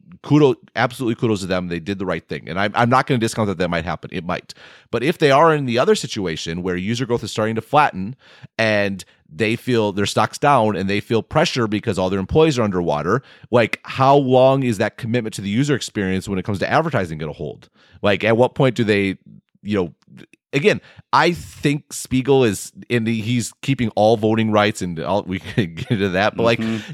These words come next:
Speaker 1: he, I, I think he'll hold the line, but it, it's gonna be an increasingly hard line to hold. It's hard to run an unaligned business. Let's put it that way.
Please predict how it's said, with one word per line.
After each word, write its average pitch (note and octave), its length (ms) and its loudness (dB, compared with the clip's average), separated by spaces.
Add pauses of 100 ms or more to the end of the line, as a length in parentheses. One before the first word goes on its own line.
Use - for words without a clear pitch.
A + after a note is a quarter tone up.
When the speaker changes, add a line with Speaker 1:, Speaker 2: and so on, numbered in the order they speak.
Speaker 1:
he, D3 340 -6 (380)
I, F#2 160 -4
I C#3 220 2
think D3+ 300 -4
he'll B2+ 300 -2
hold A#2 300 -2
the F2+ 80 -6
line, F#2+ 480 -6 (360)
but A2+ 380 0 (240)
it, G#2+ 260 -6
it's A#2+ 160 -4
gonna D3 200 0
be C3+ 260 0
an A#2 100 -2
increasingly B2+ 680 -2
hard A2 420 2
line G2+ 280 0
to G2 100 -6
hold. A2+ 260 2
It's C#3+ 160 -2
hard G3 320 2
to F#3+ 60 0
run B2 260 2
an G#2 80 -2
unaligned F#2+ 380 0
business. C#2+ 400 -6
Let's - 100 0
put B2 140 2
it A2 60 -2
that D#2 140 2
way. A#1+ 200 -8